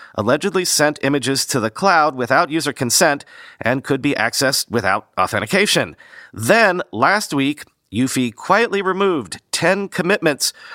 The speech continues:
from its privacy page, including encryption, after questions about keeping those promises arose. And now, Anker has been forced to admit that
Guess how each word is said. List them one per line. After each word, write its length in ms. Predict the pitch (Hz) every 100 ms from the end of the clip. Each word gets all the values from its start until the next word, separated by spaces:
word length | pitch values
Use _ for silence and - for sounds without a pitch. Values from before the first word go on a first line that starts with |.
| -
from 160 | 127
its 140 | 123 -
privacy 540 | - 196 226 202 147
page, 420 | - 120 110 107 - - -
including 680 | 117 110 - 220 254 190 160
encryption, 680 | 139 135 233 226 - 131 78 _ - - -
after 220 | 95 120
questions 360 | 107 92 - 98
about 320 | 101 98 - _ _
keeping 400 | - 101 98 98
those 240 | 90 92 -
promises 720 | 196 202 175 160 131 95 -
arose. 480 | 123 120 113 98 90
And 200 | - 147
now, 420 | 190 202 170 175 - - - - _
Anker 600 | 190 226 180 160 202 170 -
has 200 | 127 156
been 140 | 156
forced 280 | 143 147 170
to 80 | 196
admit 340 | 185 139 151 -
that 360 | 123 185 -